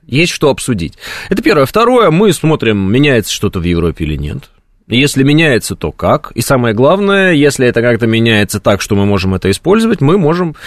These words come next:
гипотетически это использовать. Когда я говорю «мы можем использовать», я имею в виду, конечно, <clears throat> не нас с вами, Михаил.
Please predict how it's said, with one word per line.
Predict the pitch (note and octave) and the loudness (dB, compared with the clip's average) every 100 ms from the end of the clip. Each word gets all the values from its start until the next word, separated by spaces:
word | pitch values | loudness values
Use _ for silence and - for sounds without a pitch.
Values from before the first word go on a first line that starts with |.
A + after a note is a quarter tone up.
| - - | -18 -8
гипотетически | A#2+ C#3 D3+ C#3+ - F#3+ - C3 | -2 0 0 0 -2 -4 -2 -2
это | A#2+ | 0
использовать. | A#2+ - E2 C#2 - | -2 -4 -6 -6 -4
Когда | B2+ D#3 | 0 2
я | C#3+ | 4
говорю | D3+ D3+ | 4 4
«мы | D#3 F3+ A#3 E4+ | 6 6 2 0
можем | C3+ C3 A2+ A#2+ | 0 0 2 0
использовать», | - G#2+ E2 D2+ C#2 | 0 -2 -2 -4 -2
я | F3 G#3 | 2 2
имею | A#2 C3+ | 2 0
в | |
виду, | G#2 G#2+ | 0 -2
конечно, | G#2 E2 - E2 - | -2 -4 -4 -8 -4
<clears throat> | |
не | C#3+ C3 B2 | 0 2 4
нас | C3+ A#2 - | 2 0 -2
с | |
вами, | F2+ E2+ G2+ | -2 0 0
Михаил. | C3 F#3 G3 | 0 0 2